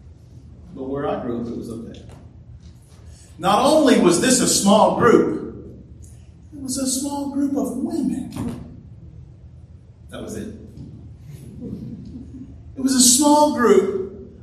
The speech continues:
of women who were just meeting to pray. I, I wonder if they were disappointed. I, I wonder how many of our modern missionaries would come back with a report,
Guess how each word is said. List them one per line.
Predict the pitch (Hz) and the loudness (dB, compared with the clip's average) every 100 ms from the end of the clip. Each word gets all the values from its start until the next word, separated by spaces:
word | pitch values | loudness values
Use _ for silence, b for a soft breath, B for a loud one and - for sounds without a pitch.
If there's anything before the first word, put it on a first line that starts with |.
| 254 | -8
of | 262 262 | -6 -4
women | 294 311 269 240 - 285 277 | -2 2 2 2 -2 -4 -2
who | 277 | 2
were | 269 | 4
just | 262 233 | 2 2
meeting | 247 247 247 240 | 0 2 2 0
to | 220 - | 0 0
pray. | 247 247 | 4 4
I, | - - 220 226 240 | 2 0 2 4 4
I | 240 | 6
wonder | 302 311 302 | 6 6 6
if | - 233 | 2 0
they | 220 226 | 0 2
were | 226 220 | 2 2
disappointed. | 220 - 208 196 220 247 262 196 - - - | 2 2 0 -2 -2 -2 0 2 0 -2 -6
I, | 202 - 202 220 196 | -4 0 4 4 4
I | 226 | 4
wonder | 269 320 277 208 - - - | 6 6 4 2 2 -2 -2
how | 226 262 | 2 4
many | 269 254 233 | 4 4 6
of | 220 | 6
our | 202 196 196 | 6 4 4
modern | 208 277 285 262 202 | 6 6 6 8 8
missionaries | 196 185 - 175 175 175 170 | 6 4 0 0 2 2 0
would | 175 170 | 0 0
come | 208 214 | 2 4
back | 208 208 220 | 6 6 4
with | 214 | 2
a | 196 | 2
report, | 190 175 196 220 - - - - | 2 0 4 4 4 -2 -10 -12